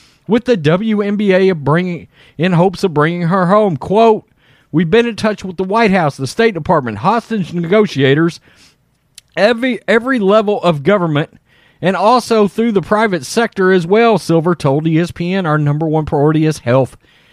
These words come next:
and safety and making sure she gets out of Russia. If you haven't noticed that the whole, quote, staying quiet about her situation idea hasn't worked, now it's time to get loud."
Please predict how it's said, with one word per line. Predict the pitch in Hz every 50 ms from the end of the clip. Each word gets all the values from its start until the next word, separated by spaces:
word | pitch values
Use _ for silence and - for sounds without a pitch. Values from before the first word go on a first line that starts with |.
| _ _ -
and | - 165 190 165
safety | - - 175 165 151 - 160 160 165
and | 175 180 190
making | 208 208 - - 190 165
sure | - - 233 233 196 175
she | 151 - 175
gets | 160 165 147 -
out | 151 143 143
of | 156
Russia. | 185 226 233 180 - - 120 - - _ _ _ _ _ _ -
If | 147 170 156 -
you | 196 196 131
haven't | - - - 233 233 202 170 117
noticed | 113 135 151 190 208 180 143 139 127 - -
that | 131 120 -
the | - 127
whole, | 113 143 170 180 156
quote, | - - - 170 170 185 185 160 -
staying | - - - - 170 190 190 175 151
quiet | - - 160 160 175 139 123 135 147 _ _ _ _ _ _ _ _ _ _ -
about | 131 131 143 175 175 170
her | 160 185 180 151
situation | - - 185 151 - 147 143 175 202 214 151 - 143 131
idea | 123 131 127 135 143 135 107
hasn't | 104 165 165 131 151 110
worked, | 113 147 175 208 190 175 165 139 - - _ _ _ _ _ _ _ _ -
now | - 131 175 208 233 226
it's | 214 - -
time | - - 180 185 202 208 175
to | 165
get | 135 139 190 185 - 98
loud." | 104 110 135 156 170 160 139 120 104 92 87 71 78